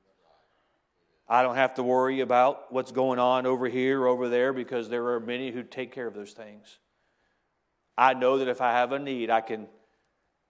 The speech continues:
I can call the men who serve in this capacity and say, "I, I, I need your help with that." And they would help me with that. Have one of our people who have a need, "I need you to help with that."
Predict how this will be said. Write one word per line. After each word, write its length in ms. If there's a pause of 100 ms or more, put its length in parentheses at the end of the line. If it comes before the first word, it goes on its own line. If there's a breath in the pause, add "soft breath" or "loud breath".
(200)
I 120
can 320 (1300)
call 360
the 140
men 420
who 120
serve 320
in 80
this 160
capacity 480
and 80
say, 160
"I, 220
I, 320
I 20
need 240
your 100
help 260
with 120
that." 240 (1120)
And 100
they 120
would 120
help 220
me 80
with 160
that. 220 (840)
Have 160
one 140
of 100
our 100
people 380
who 140
have 180
a 80
need, 420
"I 40
need 180
you 60
to 100
help 260
with 140
that." 220